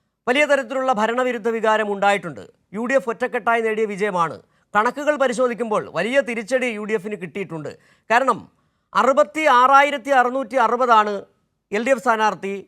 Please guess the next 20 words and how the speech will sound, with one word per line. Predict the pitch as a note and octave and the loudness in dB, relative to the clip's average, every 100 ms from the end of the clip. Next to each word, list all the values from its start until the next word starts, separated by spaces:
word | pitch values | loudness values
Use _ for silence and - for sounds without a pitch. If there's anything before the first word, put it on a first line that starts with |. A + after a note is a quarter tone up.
| _ G3+ | _ -8
എം | A3 A#3+ | -8 -4
സ്വരാജിന് | A#3+ A3 G#3+ F#3+ | 0 0 0 -6
കിട്ടിയ | D3+ F3+ F3 | -8 -8 -8
വോട്ട്, | - F#2 - _ _ _ G#3+ | -8 -14 -20 _ _ _ -2
എഴുപത്തിയേഴായിരത്തിൽ | B3 D4 C#4+ C#4+ C4+ C4 B3 A3+ | 0 0 2 4 4 2 -2 -2
പരം | A3+ A#3 G#3+ | 0 0 -2
വോട്ടാണ് | G#3+ G#3 G3+ G3+ G3 _ _ F#3 | 0 0 0 -4 -10 _ _ -10
യു | A3 B3 | -4 0
ഡി | A3+ | 0
എഫിന് | G#3+ E3+ | -2 -6
കിട്ടിയത്. | D3+ B2 F#2+ _ _ - G#3+ | -10 -12 -16 _ _ -8 -2
ഇരുപതിനായിരത്തോളം | C4+ C#4+ C#4 C4 C4 A#3+ A3 | 2 4 6 4 2 0 0
വോട്ട് | G3+ E3+ G#3 - F#3 | -2 -4 -6 -6 -6
അൻവറും | A3 A3 F#3 E3+ _ _ F3+ | -2 -2 -2 -8 _ _ -8
നേടിയിട്ടുണ്ട്. | F3+ E3+ D#3+ B2+ F#2+ - _ _ _ _ _ - | -6 -6 -8 -12 -18 -20 _ _ _ _ _ -6
നിങ്ങൾ | B3 D#4+ E4 | 0 0 2
ഈ | C#4 | 2
പറയുന്നത് | C#4 C#4+ C#4 B3 | 2 2 2 2
പോലെ | A#3 G3+ A2+ - _ _ - | 2 0 -4 -14 _ _ -2
ജമാഅത്തെ | A3+ C4 D4+ | 6 6 6